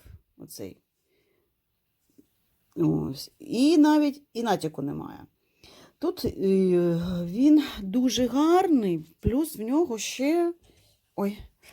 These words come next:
а, кронова строкатість є. От вона, вона от з'являється, ну, як завжди, от по,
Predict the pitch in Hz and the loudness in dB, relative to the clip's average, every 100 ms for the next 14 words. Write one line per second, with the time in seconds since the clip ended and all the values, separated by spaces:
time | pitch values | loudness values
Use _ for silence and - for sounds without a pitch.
0 | - - - - - - - - - 202 | -20 -20 -20 -20 -18 -14 -14 -14 -2 2
1 | 208 202 202 262 311 330 311 302 294 285 | 4 2 2 4 6 6 6 4 4 6
2 | 277 269 269 254 247 - 254 254 254 208 | 4 4 2 2 0 -4 -4 -2 0 0
3 | 170 143 - - 147 147 - - - - | 0 -8 -12 -14 -12 -12 -12 -16 -20 -20
4 | _ _ _ _ _ - 156 160 175 160 | _ _ _ _ _ -12 -10 -4 -2 -2
5 | - _ 160 185 175 170 156 190 277 480 | -6 _ -2 2 2 0 -2 0 2 4
6 | 554 523 - 466 427 _ _ _ _ _ | 2 0 -4 -10 -14 _ _ _ _ _
7 | - 320 302 247 226 220 180 175 156 190 | -4 2 4 4 2 0 -2 -4 -2 -4
8 | 190 190 | -2 -2